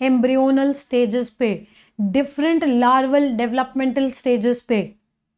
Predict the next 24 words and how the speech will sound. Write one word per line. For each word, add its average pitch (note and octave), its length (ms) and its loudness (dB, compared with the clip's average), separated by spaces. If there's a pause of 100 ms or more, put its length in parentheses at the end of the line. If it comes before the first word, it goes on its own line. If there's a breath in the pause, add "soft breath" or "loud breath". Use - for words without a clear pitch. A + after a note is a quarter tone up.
(720)
आप A3+ 180 -2
ये C4 80 0
पता C4 320 0
लगा D#4 260 2
सकते C4+ 280 -6
हो D#4+ 80 0
कहाँ D#4 440 0
कहाँ D#4 260 2
पे E4+ 100 2
पफ E4 340 -2
खुला C#4 320 2
है, B3+ 440 -2 (380)
कहाँ D4+ 260 2
कहाँ D#4+ 300 2
पे E4 100 2
फूला C#4+ 320 2
हुआ B3 240 2
है, B3 260 0
वहाँ B3 360 0
वहाँ C4+ 280 0
वो C4 180 2
जीन A#3 320 2
प्रेजेंट G#3+ 400 -4
है C#4+ 240 -2